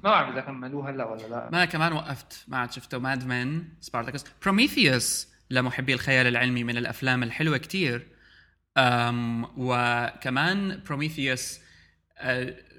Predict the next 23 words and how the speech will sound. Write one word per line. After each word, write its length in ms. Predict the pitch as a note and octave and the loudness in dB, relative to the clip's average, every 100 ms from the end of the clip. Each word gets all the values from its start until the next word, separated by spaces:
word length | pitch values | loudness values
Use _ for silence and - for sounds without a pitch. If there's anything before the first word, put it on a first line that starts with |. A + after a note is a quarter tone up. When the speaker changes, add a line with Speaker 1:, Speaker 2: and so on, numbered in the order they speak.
| - | -8
Speaker 2:
من، 560 | C#3+ C3 C3+ C3 B2+ B2+ | -4 -2 -2 0 0 0
من 180 | B2 | -2
فترة 280 | A#2+ E3+ E3+ | -4 -4 -2
جبت 280 | C3+ D#3+ - | -4 -4 -4
الارت 460 | B2+ - D3 - - | -4 -2 -2 -2 -10
بوك 220 | - - _ _ - - | -12 -16 _ _ -12 -6
تبعه، 380 | A#2 G#2+ A#2 | -2 -2 -2
لأنه 240 | B2+ B2+ B2 | -4 -4 0
فعلًا 380 | E3 F3+ D#3+ B2+ - - | 4 4 4 0 -8 -6
فيه 180 | - D#3 | 2 2
كتير 280 | D#3+ E3+ E3+ | 2 -2 -2
أفكار 360 | - D3+ C#3+ | 0 0 0
حلوة 520 | C3+ - F3 C3+ B2+ | -2 0 2 4 2
من 120 | B2+ B2 | 2 0
ناحية، 540 | C3 C3 C3+ C3 C3 B2+ - - - - | 0 0 0 2 2 -2 -10 -20 -10 -2
آه، 400 | C3 B2+ B2+ B2+ | 2 2 0 0
العناصر، 880 | A#2 B2+ C3 C#3 - C#3 C3 C3 | 0 0 0 -2 -2 0 0 0
شو 140 | B2+ C3 | -2 -6
في 140 | C#3 | -6
معدات، 800 | B2+ A#2 B2 B2 C3 C3 B2+ C3 | -4 -4 -6 2 4 4 2 0
شو 100 | - | -6
في 180 | - - | -12 -12
أفكار. 600 | B2 - C3+ C3 C3 | -12 -4 0 2 2